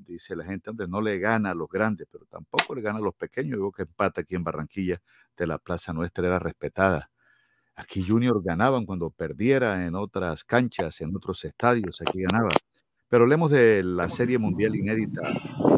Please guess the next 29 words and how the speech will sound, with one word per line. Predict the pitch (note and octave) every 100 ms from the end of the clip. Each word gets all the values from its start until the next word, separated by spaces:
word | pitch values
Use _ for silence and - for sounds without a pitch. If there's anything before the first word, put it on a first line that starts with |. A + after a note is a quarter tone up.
| - -
Boris, | G#2 G#2+ F2+
de | -
la | D#2 F#2+
M | G2
L | F#2 F#2
B, | F#2 A#2+ - _ - - -
que | E2+ D#2+ -
se | - -
disputa | - - -
de | - F#2
mañana | F2+ G2 G#2+
entre | G2+ F2
Bravos | - E2+ G2+ G2 - _ _ _ _ -
y | A2+ G2 F#2 F2
Astros, | G2+ A2+ - F2+ - -
y |
quien | E2 E2 D#2
la | D2+
vio | E2+ G2+
maluca | B2 A2+ C3+ - G2 A#2 _ _ _ _ _ -
el | D#2+
fin | - G2+
de | G2+
semana | - F#2+ G#2+ G2+
fue | - G2+ G2+ F#2+ F2
el | - F2
técnico | - G2 G#2+ G#2
Juan | F#2 E2+
Carlos | - G2+ A2 F2+ -